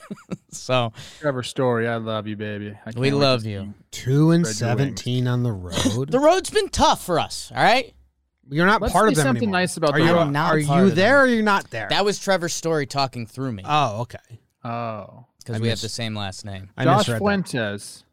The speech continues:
Speaker 3: Yeah.
Speaker 1: Yes. Oh,
Speaker 2: Big
Speaker 1: yeah.
Speaker 2: fan of ours. He reached out. I'm a big fan of his. Hot Boy. He's better looking than, uh, Nolan Arenado, probably funnier than Nolan Arenado. So,
Speaker 3: Trev,
Speaker 2: maybe they're
Speaker 3: don't
Speaker 2: gonna,
Speaker 3: lose
Speaker 2: maybe
Speaker 3: us,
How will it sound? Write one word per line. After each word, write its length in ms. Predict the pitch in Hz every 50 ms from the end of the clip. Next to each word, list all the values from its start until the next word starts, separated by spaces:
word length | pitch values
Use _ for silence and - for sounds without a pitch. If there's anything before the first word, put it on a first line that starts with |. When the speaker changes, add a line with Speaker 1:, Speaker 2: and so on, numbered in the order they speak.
| _
Speaker 3:
Yeah. 240 | - 143 156 156 131
Speaker 1:
Yes. 320 | 104 98 - - - - - -
Oh, 80 | 120 135
Speaker 2:
Big 140 | 156 170
Speaker 1:
yeah. 180 | 165 156 202 254
Speaker 2:
fan 260 | 214 165 160 156 156
of 140 | 147 139 131
ours. 580 | 127 120 120 117 113 113 113 110 107 - - -
He 120 | - 120
reached 480 | 113 120 135 143 160 156 - - - 143
out. 460 | 123 110 104 104 104 104 104 101 - _ - _ -
I'm 200 | 117 131 160 175
a 60 | 165
big 220 | 147 151 147 131
fan 200 | - - 131 120
of 100 | 110 107
his. 340 | 113 127 135 135 135 135 127
Hot 400 | - - - 110 131 147 127 151
Boy. 420 | 147 147 143 143 143 147 151 147 - _ _ _ _ _ _ _ _ _ -
He's 60 | 104
better 280 | 104 - 113 127 143 143
looking 320 | 143 143 143 - 160 151
than, 220 | 147 147 143 143 - _ -
uh, 220 | 139 139 139 139
Nolan 360 | 139 139 143 139 143 143 143
Arenado, 760 | 143 143 143 143 143 143 143 139 139 143 143 139 139 139 135 - _ _ _ _ _ _
probably 340 | - 117 113 120 135 127 113
funnier 540 | - - - 123 120 127 139 143 143 147
than 140 | 143 143 143
Nolan 300 | 143 143 143 147 147 147
Arenado. 760 | 147 147 147 147 147 147 143 147 147 151 151 156 165 165 151
So, 460 | - - 165 156 156 160 165 - - -
Speaker 3:
Trev, 400 | - 214 180 120 113 - - -
Speaker 2:
maybe 240 | 170 269 - 339 339
they're 100 | 330 330
Speaker 3:
don't 320 | 294 311 320 330 175 156
Speaker 2:
gonna, 140 | 127 185 226
Speaker 3:
lose 160 | 254 247 285
Speaker 2:
maybe 160 | 294 277 247 233
Speaker 3:
us, 40 | 226